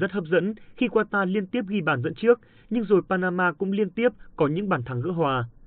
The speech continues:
Trận đấu kết thúc với tỷ số ba đều. Các cầu thủ ghi bàn cho Qatar là Amos Ali, Aram Afik và Hassan Al-Hados. Với bàn thắng ghi được trong trận đấu này, Amos Ali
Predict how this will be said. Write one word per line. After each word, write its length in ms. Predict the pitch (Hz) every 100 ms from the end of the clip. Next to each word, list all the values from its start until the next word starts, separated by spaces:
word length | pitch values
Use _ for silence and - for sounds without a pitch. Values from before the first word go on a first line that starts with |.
| - _ _ -
Trận 140 | 240
đấu 120 | 202
kết 180 | - 247
thúc 140 | 269 233
với 160 | 160 147
tỷ 180 | 202
số 200 | 120 143
ba 160 | 139 160
đều. 320 | 151 139 123 117 _ - -
Các 100 | 262
cầu 120 | 226
thủ 180 | 180 175
ghi 120 | 175
bàn 280 | 170 160 147
cho 160 | - 135 -
Qatar 460 | 180 175 170 160
là 200 | 143 139 -
Amos 380 | 180 175 196 220
Ali, 460 | - 165 165 165 151 - _ -
Aram 340 | - 208 208 202
Afik 340 | 190 190 240 214 _ -
và 140 | 147
Hassan 600 | 131 208 208 - 175 170 - _
Al-Hados. 760 | - 175 175 - - 165 165 214 - _ _ _ _ _ -
Với 140 | 208
bàn 140 | 226
thắng 160 | 196 185
ghi 120 | 214
được 180 | 185 185
trong 120 | 165 180
trận 160 | 170
đấu 100 | 147
này, 260 | 170 165 123 - - -
Amos 340 | 220 214 240
Ali 400 | - 202 202 190